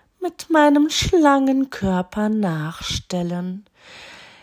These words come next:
Ich kann sogar chinesische Schriftzeichen und zehn verschiedene Seemannsknoten. Verstehste?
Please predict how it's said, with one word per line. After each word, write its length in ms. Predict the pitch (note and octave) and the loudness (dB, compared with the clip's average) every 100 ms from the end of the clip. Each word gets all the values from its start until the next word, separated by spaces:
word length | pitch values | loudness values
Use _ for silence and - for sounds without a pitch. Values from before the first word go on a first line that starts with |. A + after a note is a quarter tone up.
| _ | _
Ich 360 | - D4 - - | -4 -2 -4 -10
kann 480 | - - B3+ A#3 A3+ | -8 0 2 4 2
sogar 760 | G#3 G#3+ A#3 A3+ A3 G#3+ A3 | 2 0 4 4 6 4 2
chinesische 1200 | - - - B3+ B3+ A3+ F#3+ D#3+ D3+ E3+ - G3+ G#3 | -2 -12 -4 -2 0 0 0 -2 -4 -6 -4 -2 -2
Schriftzeichen 1400 | - - - - - - - B3 A3+ G#3+ A#3 A#3 A#3+ - - - - - - _ | -4 -4 -8 -10 -10 -6 0 2 0 -2 -2 -2 -4 -12 -20 -16 -16 -16 -18 _
und 320 | E3 D3+ - | -4 -4 -6
zehn 640 | - - B3+ A#3+ B3 C4 | -6 -2 0 0 -2 -6
verschiedene 1080 | C4+ - D4 - - G#3 E3+ F3 F3+ F3+ F#3+ | -12 -12 -6 -4 -4 -4 -4 -4 -4 -4 -2
Seemannsknoten. 1600 | G3 B3+ G3 D#3+ E3 E3+ F#3 - - - F3+ F3 F3 - F3 F3+ - _ _ _ _ _ | -4 -2 -2 -2 -4 -4 -6 -8 -8 -4 -2 -2 -4 -6 -6 -6 -10 _ _ _ _ _
Verstehste? 1500 | _ B3+ - - - - F3+ D#3 D3 - - - D#3+ F3+ | _ -8 -4 -4 -4 -4 -2 -2 -6 -6 -8 -8 -8 -8